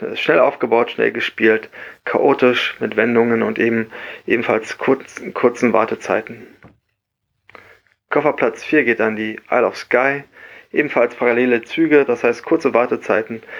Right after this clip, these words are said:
strategische Überlegungen kann man dort ausprobieren und auch vari-, variabel abwägen, was ist denn heute,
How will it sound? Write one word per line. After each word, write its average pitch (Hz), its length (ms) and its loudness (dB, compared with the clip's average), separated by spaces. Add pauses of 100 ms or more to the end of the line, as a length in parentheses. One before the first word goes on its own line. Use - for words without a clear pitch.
(280)
strategische 127 580 0
Überlegungen 120 760 2 (240)
kann - 120 -4
man 120 120 2
dort 113 360 0
ausprobieren 120 720 0
und 117 300 -2 (640)
auch - 320 0 (460)
vari-, 110 600 2
variabel 113 720 2 (160)
abwägen, 113 580 -2
was 135 220 0
ist - 240 -6
denn 113 220 0
heute, 113 360 2